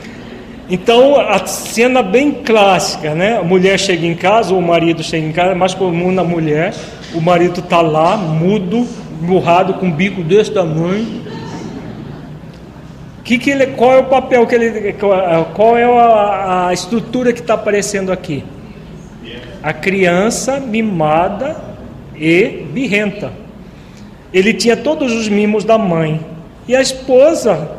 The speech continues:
como ela ousa sair de casa e deixar a criancinha lá, que não sabia o que fazer. Vejamos por que que ele tá emburrado. Esposa,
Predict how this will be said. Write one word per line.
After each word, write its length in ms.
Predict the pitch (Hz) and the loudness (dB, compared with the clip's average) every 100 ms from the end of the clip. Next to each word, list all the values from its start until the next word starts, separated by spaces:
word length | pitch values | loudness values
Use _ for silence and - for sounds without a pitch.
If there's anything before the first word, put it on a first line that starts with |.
| - - | -16 -4
como 200 | 226 285 | 0 2
ela 220 | 311 320 | 4 4
ousa 800 | 233 226 285 403 302 147 175 147 - - - - - - - | 6 6 4 2 -2 -2 0 0 -4 -12 -18 -18 -20 -18 -12
sair 520 | - 214 202 220 233 | 0 4 4 2 0
de 120 | 233 | -2
casa 680 | - - 196 208 240 277 339 | -4 0 2 4 2 -2 -6
e 100 | 254 | -4
deixar 320 | 247 285 - 277 | 0 0 2 -2
a 20 | |
criancinha 680 | 294 285 285 - 254 254 269 | -2 0 0 -2 -2 -2 -2
lá, 440 | 269 214 233 - - - - - - - - - - - | 2 2 0 -6 -12 -16 -16 -18 -18 -18 -18 -20 -20 -20
que 100 | - | -2
não 100 | 240 | 0
sabia 420 | 262 277 214 262 320 | 2 0 0 0 0
o 40 | |
que 140 | - | -2
fazer. 580 | 302 240 208 151 160 147 - - - | -4 0 0 0 -2 -2 -8 -14 -2
Vejamos 440 | 208 240 262 277 | 0 2 0 -2
por 180 | - 294 | -2 -2
que 180 | 294 294 | 0 0
que 80 | |
ele 140 | 269 233 | 0 0
tá 140 | 214 | -2
emburrado. 580 | 196 185 160 147 113 - - - - - - - - - - - - - - - - - - - - 226 - - - - - - - - - - | 0 0 0 0 -4 -10 -14 -18 -20 -20 -20 -20 -20 -20 -20 -20 -20 -20 -20 -20 -20 -20 -20 -20 -20 -20 -20 -20 -20 -20 -20 -20 -20 -20 -20 -6
Esposa, 800 | 196 220 - - 190 170 127 143 | 0 0 0 2 4 4 2 -4